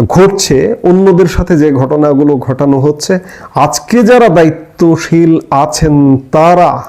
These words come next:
মাস্ট একটা রিভার্স ঘটনার মধ্যে পড়বেন,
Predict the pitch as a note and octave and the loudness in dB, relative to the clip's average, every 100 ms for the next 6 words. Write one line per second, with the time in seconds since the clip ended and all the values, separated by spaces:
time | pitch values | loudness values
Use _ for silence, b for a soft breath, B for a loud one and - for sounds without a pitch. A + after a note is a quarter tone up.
0 | - b b b C#3 E3 B3 C4+ - - | -20 b b b 0 2 4 2 -2 -8
1 | - - _ _ _ _ _ _ _ - | -12 -18 _ _ _ _ _ _ _ -6
2 | D3+ E3+ D3 D#3+ C#3 E3+ - C3+ C#3 D3+ | -2 0 0 2 2 0 0 -2 0 0
3 | C#3 B2+ A#2 B2+ B2+ A#2 A2 A2 | 0 0 -2 -4 -4 -4 -4 -6